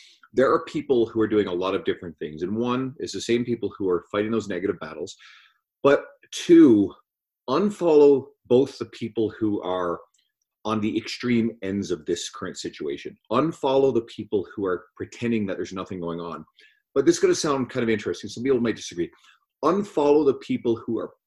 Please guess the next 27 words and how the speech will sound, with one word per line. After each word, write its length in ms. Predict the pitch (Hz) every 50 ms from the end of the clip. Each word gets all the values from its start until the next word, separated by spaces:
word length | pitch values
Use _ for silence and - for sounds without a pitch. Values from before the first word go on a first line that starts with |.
| _ - -
pushing 560 | 139 131 - - - 123 113 107 107 104 104 _ _ _ _ _ _
hysterical 1000 | - 127 120 - - - - - - - 123 113 113 113 107 - - 107 92
negativity 800 | 82 85 92 87 80 - - - - 110 92 90 85 85 82 - _ _ _ - _ _ _ _ _ -
about 420 | 110 107 - 113 104 104 104 - - - _ _ _ -
the 80 | - 110 101 87
worst 320 | 107 110 107 - - -
case 240 | - 95 85 - -
scenario, 340 | 101 87 82 80 78 69 -
because 440 | - 110 - 120 104 - - _ _ _ _ _ _ _ _ _ _ _ _ _ _ _ _ _ -
we 180 | 120 120 147
gotta 160 | 147 208 208 180
ride 240 | 143 139 131 120
this 200 | 107 113 - -
out 180 | 107 98 98 - - -
regardless. 640 | 98 87 82 95 92 90 82 78 - - - - - -
But 100 | 117 107
if 100 | - 131
you 80 | 156
got 240 | 151 196 175 - -
people 240 | - 147 127 - 117
who 120 | 107 101
are 100 | 92 - _ -
pumping 540 | - - - 139 135 135 - 147 131 123 -
out 260 | - 95 98 95 - - - _ _ _ _ _ _ _ _ _ - -
all 320 | 120 135 147 147 143 143
the 240 | 143 139 120 98 - _ _ _ -
nastiest, 1000 | 110 107 107 113 120 127 135 139 135 - - - - 98 85 82 - - - -